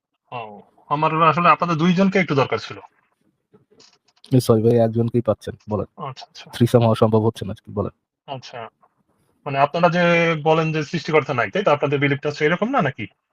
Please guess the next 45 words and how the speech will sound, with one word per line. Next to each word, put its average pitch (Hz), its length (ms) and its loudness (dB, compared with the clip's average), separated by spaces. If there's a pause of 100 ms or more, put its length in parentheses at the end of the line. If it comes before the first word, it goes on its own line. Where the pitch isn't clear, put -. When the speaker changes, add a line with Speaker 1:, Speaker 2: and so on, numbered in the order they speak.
(160)
Speaker 2:
হ্যাঁ, 117 120 -2
জি, - 220 -4
জি, 107 100 2
অবশ্যই, 107 320 0
অবশ্যই। - 280 -14
Speaker 1:
আচ্ছা, - 400 -20
আচ্ছা। - 220 -20
Speaker 2:
সৃষ্টিকর্তা 135 440 4
নাই, 120 160 2
এটা 143 100 4
তো 156 80 6
আমরা 151 120 4
প্রত্যেকটা 156 360 -2
লাইভেই 117 360 0
বলি, 92 160 -10
তাই 147 120 0
না? 139 180 -4 (160)
জি। 139 200 -10
Speaker 1:
আচ্ছা, 127 320 -10 (340)
সৃষ্টিকর্তা 143 600 -6
নাই। 147 200 -2
Speaker 2:
জি। - 40 -8 (420)
Speaker 1:
আপনারা 160 260 2
বিজ্ঞানকে 185 420 2
Speaker 2:
জি। 180 40 4
Speaker 1:
তো 185 60 0
বিশ্বাস 156 300 -2
করেন, 104 180 -14 (400)
নাকি? 131 180 -6
Speaker 2:
হ্যাঁ, 147 360 4
বিজ্ঞান, 127 320 2 (100)
বিজ্ঞান 131 260 0
তো 131 80 0
বিশ্বাস 120 300 -4
করার 113 160 2
বিষয়। 107 240 -4
বিজ্ঞানকে 117 320 0
আমরা 120 180 2
কি 127 260 -6
করি? 143 180 4
বিশ্বাস 127 320 -2
করি। - 260 -20
হ্যাঁ, 101 100 -10 (180)
তারপরে? 123 320 0 (140)
Speaker 1:
আচ্ছা, 127 280 -16